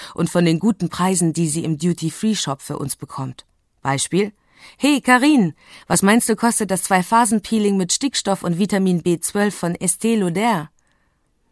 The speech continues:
Nun muss unsere liebe Karine lange nachdenken. Sie konzentriert sich,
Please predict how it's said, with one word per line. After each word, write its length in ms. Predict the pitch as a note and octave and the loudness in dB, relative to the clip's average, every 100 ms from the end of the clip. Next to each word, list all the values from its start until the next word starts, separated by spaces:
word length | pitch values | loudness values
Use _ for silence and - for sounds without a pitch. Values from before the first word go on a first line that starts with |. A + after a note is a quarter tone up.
| _ _ | _ _
Nun 300 | G3+ C#4 D4+ | 6 6 6
muss 240 | C4 - | 4 0
unsere 280 | G3 F#3+ F#3 | -2 -2 0
liebe 280 | E3+ F3 E3+ | 0 0 -2
Karine 400 | E3+ E3 E3 D#3 | -4 -2 -2 0
lange 260 | D3+ C#3+ | -2 -4
nachdenken. 640 | C#3+ C#3 - - C#3 - B2 - - - - | -6 -10 -12 -14 -14 -14 -16 -18 -20 -20 -6
Sie 140 | B3+ | -4
konzentriert 680 | - B3 A#3+ A#3 G#3+ G3 - | 0 2 2 -2 -4 -4 -6
sich, 300 | C#3 - | -12 -16